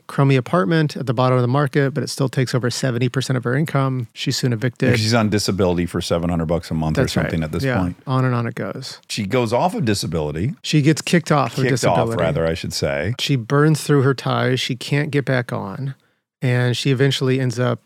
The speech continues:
Speaker 1: street homeless and turning to prostitution. This is a church-going woman,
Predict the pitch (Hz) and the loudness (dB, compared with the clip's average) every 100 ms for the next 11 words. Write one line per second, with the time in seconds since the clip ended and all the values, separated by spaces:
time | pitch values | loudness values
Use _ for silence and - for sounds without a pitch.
0 | - - 135 127 117 120 117 - - 123 | -12 -2 0 0 0 0 -2 -4 -8 -6
1 | 117 127 123 113 113 - 117 - 117 117 | -4 -2 0 -2 -4 -4 -4 -4 -6 -4
2 | 110 113 123 131 117 104 - 156 135 - | -6 -4 -4 -2 -4 -6 -4 -2 -2 0
3 | 135 131 123 113 - 120 101 - | 0 2 0 -4 -6 -6 -6 -8